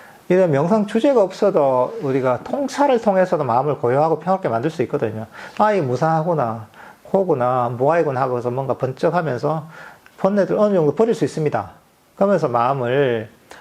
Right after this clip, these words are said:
평화롭게도 만들 수 있거든요, 이게. 그렇지만 왜 그런 부처님이 이런 아나파나사티 같은 방편을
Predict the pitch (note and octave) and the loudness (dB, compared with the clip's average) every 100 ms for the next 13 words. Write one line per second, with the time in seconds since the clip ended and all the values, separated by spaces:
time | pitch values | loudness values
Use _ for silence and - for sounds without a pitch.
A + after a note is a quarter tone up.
0 | - - _ - F#3+ G3+ G#3+ D#3 A#2 A2 | -20 -20 _ 0 2 2 2 0 0 -2
1 | D3 G3+ A2+ - E3 G2+ G2+ C#3 C3+ - | -2 -2 -4 -2 -2 -2 -6 -10 -12 -20
2 | _ _ _ - A3 G#3+ C#3+ A#2 B2+ A2+ | _ _ _ -4 -4 0 0 0 0 -2
3 | G2+ - - - - - D3 C#3+ - - | -8 -16 -20 -20 -20 -18 -18 -18 -20 -20
4 | - - - - - B2 D#3 A#3+ B3 B3+ | -20 -20 -20 -16 -2 2 4 2 2 2
5 | F#3 B2 B2 E3 B2 A2 B2+ B2 A2 A2 | 2 0 0 0 0 -2 0 0 -2 -6
6 | F#2+ - _ - - C#3 C3+ A#2+ A2+ A#2 | -14 -20 _ -20 -4 -2 0 0 -2 -2
7 | D3+ C#3 A#2+ B2 - A2+ G#2+ - - B2 | -2 -2 -2 -4 -2 -2 -2 -6 -6 -6
8 | A2 A2+ A#2+ A#2+ F#3 G3 D#3 A2+ A2 | -4 -2 -2 -2 0 0 0 -2 -4